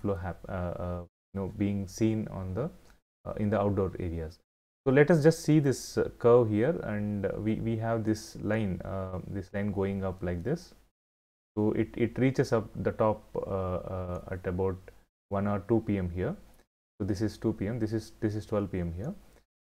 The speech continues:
So, and then, uh, by s-, six P M when sunsets happens, then s-, uh, the heat keeps getting dissipated and, and becomes this mean value. So this is mean, uh, the, the line which we are drawing, this x-axis line which we are drawing is the,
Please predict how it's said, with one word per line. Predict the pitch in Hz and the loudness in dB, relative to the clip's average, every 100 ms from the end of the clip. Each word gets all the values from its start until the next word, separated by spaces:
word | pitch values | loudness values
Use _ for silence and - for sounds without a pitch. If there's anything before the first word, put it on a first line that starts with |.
| _ - | _ 0
So, | 127 | 4
and | 123 131 | 4 6
then, | 139 147 147 | 6 6 4
uh, | - 123 123 | 2 4 4
by | 113 127 | 6 6
s-, | 127 85 - - - _ _ _ 160 | 6 2 -4 -14 -20 _ _ _ -4
six | - | 2
P | - 151 | 8 8
M | 147 | 8
when | 135 135 | 6 4
sunsets | 135 135 139 - 127 - | 2 2 2 4 2 2
happens, | - 107 - 160 143 | -2 -2 2 2 2
then | 135 | 0
s-, | - - | -2 -6
uh, | - 113 | -6 -4
the | 143 131 123 | -4 -2 0
heat | 170 165 - | 0 0 4
keeps | 160 - | 4 4
getting | 120 127 123 123 | 0 0 2 2
dissipated | 117 110 - 104 170 220 - - - _ _ | 0 -2 -2 0 0 -2 -8 -20 -20 _ _
and, | 127 131 127 | 0 0 0
and | 131 127 | 0 2
becomes | 139 170 160 156 - - | 4 8 8 6 -2 -4
this | 120 120 - | 0 0 0
mean | 127 139 123 | 2 2 2
value. | 101 92 | 2 0
So | 92 127 | 0 0
this | 120 131 | 2 4
is | 160 135 | 4 4
mean, | 123 143 160 127 165 165 | 0 4 4 4 0 -2
uh, | 113 | -4
the, | 107 110 110 | 0 2 4
the | 113 | 4
line | 113 127 127 | 4 4 2
which | 117 | 0
we | 110 | 4
are | 113 | 4
drawing, | 101 104 107 104 | 4 0 0 0
this | 98 | -2
x-axis | 98 - 107 104 104 - | -6 -4 -4 -2 -4 -2
line | 101 101 | -2 -2
which | 95 104 | -4 0
we | |
are | 98 | 0
drawing | 92 101 104 | 0 -2 -2
is | 101 95 | -4 -2
the, | 123 | -2